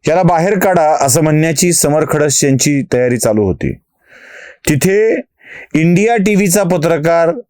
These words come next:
शूटिंगसाठी आला, थांबला असता तर कदाचित आयोजक कोण आहे, कोण करायला लावतंय, काय नॅरेटिव्ह देतंय, हे सगळं on camera आलं असतं ना.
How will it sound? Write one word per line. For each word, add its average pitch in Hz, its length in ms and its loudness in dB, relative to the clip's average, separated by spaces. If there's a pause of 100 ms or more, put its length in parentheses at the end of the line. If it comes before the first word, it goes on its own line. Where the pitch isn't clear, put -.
(340)
शूटिंगसाठी 143 840 0 (140)
आला, 117 260 2
थांबला 120 460 0
असता 90 500 -2 (520)
तर 139 60 0
कदाचित 165 500 0 (140)
आयोजक 127 380 0 (120)
कोण 139 240 0
आहे, 131 340 0 (180)
कोण 143 280 0
करायला 131 320 0
लावतंय, 123 520 2 (120)
काय 143 200 0
नॅरेटिव्ह 135 440 0
देतंय, 117 380 0 (400)
हे 170 60 0
सगळं 175 460 2
on 175 100 0
camera 175 280 0
आलं 151 220 2
असतं 123 300 -2
ना. 135 80 -2